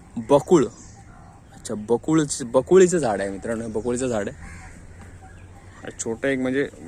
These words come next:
छोटंच झाड आहे, बकुळ म्हणून ह्या झाडाचं नाव आहे. परत मित्रांनो, जाता जाता हे एक झाड मला इथे ब-, नाव लिहिलंय शिवण. शिवण म्हणून या झाडाचं नाव आहे, मराठी शब्द.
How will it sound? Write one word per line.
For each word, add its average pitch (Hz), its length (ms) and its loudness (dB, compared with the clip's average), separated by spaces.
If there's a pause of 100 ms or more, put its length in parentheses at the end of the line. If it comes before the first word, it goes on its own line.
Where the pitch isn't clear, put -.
(140)
छोटंच 127 240 -2
झाड 143 220 2
आहे, 151 100 -2 (480)
बकुळ 123 400 -2 (340)
म्हणून 117 200 -6
ह्या 117 100 -6
झाडाचं 104 340 -6
नाव 98 180 -10
आहे. 120 200 -18 (3250)
परत 135 160 4
मित्रांनो, 147 460 2
जाता 135 280 2
जाता 147 320 2
हे 131 240 2
एक 139 60 0
झाड 123 320 -2
मला 127 460 -2 (120)
इथे 117 280 -4
ब-, 110 460 -2 (220)
नाव 120 300 -4
लिहिलंय 123 260 -2
शिवण. 123 420 0 (1500)
शिवण 143 320 2
म्हणून 151 240 0
या 156 100 0
झाडाचं 123 420 -2
नाव 120 180 -4
आहे, 120 140 -4
मराठी 113 420 -8
शब्द. 101 300 -10